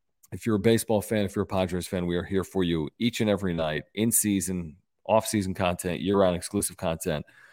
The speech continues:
for Padres fans. Appreciate the supers as well. If you wanna make sure we get your comment, if you wanna make sure I see your comment, if you wanna kinda direct the conversation here in the chat as well, if you just wanna support our work,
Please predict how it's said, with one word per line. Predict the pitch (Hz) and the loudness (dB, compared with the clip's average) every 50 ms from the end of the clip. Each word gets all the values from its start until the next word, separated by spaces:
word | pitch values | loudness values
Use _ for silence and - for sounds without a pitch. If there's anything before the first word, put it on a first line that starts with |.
| - - - _ _ | -20 -20 -20 _ _
for | _ - 110 | _ -4 -4
Padres | - - 110 104 98 92 95 85 - | 2 4 4 4 4 2 0 -2 -2
fans. | - 98 90 82 78 71 - | -2 -2 0 0 -2 -4 -8
Appreciate | - _ - 147 135 - 131 - | -8 _ 0 0 4 4 4 4
the | - | 4
supers | - - 120 101 104 107 85 | 2 2 2 2 2 -2 -2
as | 90 82 | -2 2
well. | 95 101 98 | 4 4 4
If | 95 92 107 | 4 4 2
you | 104 | 2
wanna | 104 107 | 4 4
make | 101 101 98 | 4 2 0
sure | - - 110 | 0 0 0
we | 98 95 | 0 0
get | 92 - 98 95 - | 2 2 0 0 0
your | - 92 | -4 -4
comment, | - - 95 92 90 92 90 87 78 - _ - - - _ _ | 0 2 2 4 4 4 2 2 0 -2 _ -20 -20 -20 _ _
if | - | -2
you | 104 | 0
wanna | 107 104 98 | 2 2 2
make | 98 92 | 2 0
sure | - - 104 87 | 0 0 0 0
I | 78 90 | 0 0
see | - - - - | -2 -2 0 2
your | 113 104 101 95 | 2 2 2 0
comment, | - 113 104 101 98 98 95 92 - - | 2 2 2 4 4 4 2 0 -2 -4
if | 85 - | -8 -6
you | - 95 | -4 -2
wanna | 95 95 90 | -2 -2 -2
kinda | - 104 90 | 0 -2 -2
direct | 82 - - 85 80 80 87 90 98 98 - - - - _ _ _ _ _ _ _ _ | 0 -2 -2 -2 0 4 4 4 4 2 -2 -8 -8 -8 _ _ _ _ _ _ _ _
the | 120 | -4
conversation | - - 120 110 101 104 - - 110 104 101 - 104 | 2 4 4 4 4 2 2 2 2 2 2 0 -2
here | 95 104 101 | -2 0 0
in | 98 | -2
the | 90 85 | -2 -4
chat | - - 107 95 90 | -2 0 2 2 2
as | 90 85 92 | 2 0 2
well, | 92 87 85 | 2 2 2
if | 71 95 | 0 -2
you | 104 | -4
just | 101 135 - - | -4 -2 0 0
wanna | 120 104 | 0 0
support | - - - 101 104 92 | 0 -2 0 0 0 2
our | 87 80 | 2 2
work, | 76 78 76 71 67 - - | 0 0 -2 -2 -4 -6 -12